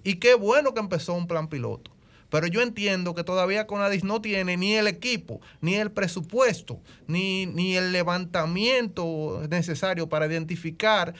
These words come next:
esas tres mil familias que están en extrema necesidad. Y esto,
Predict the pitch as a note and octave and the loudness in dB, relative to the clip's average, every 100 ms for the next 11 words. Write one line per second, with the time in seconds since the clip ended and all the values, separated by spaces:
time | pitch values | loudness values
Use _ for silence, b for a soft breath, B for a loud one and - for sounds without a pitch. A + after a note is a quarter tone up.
0 | B D#3 F3 F#3+ - E3 E3 G#3 C4+ B3+ | B -2 0 -2 -2 -2 0 0 0 0
1 | A3 A3 G3+ F3 E3 E3 G3+ A3 - F#3 | 0 2 0 0 -2 -2 -2 -2 -2 -2
2 | F#3 F#3+ F3 - - - G#3+ A#3+ C4 B3+ | 2 0 -2 -12 -18 -4 4 6 6 2
3 | A#3+ G3+ F3 F3 - C#3+ C3+ B2 B2 - | -2 -2 -4 -6 -4 -2 0 0 -4 -8
4 | _ _ b b b b b - - - | _ _ b b b b b -20 -20 -20
5 | - - _ _ - D#3+ F3+ A3+ A3 G#3 | -20 -20 _ _ -2 0 0 2 0 0
6 | F#3+ | -8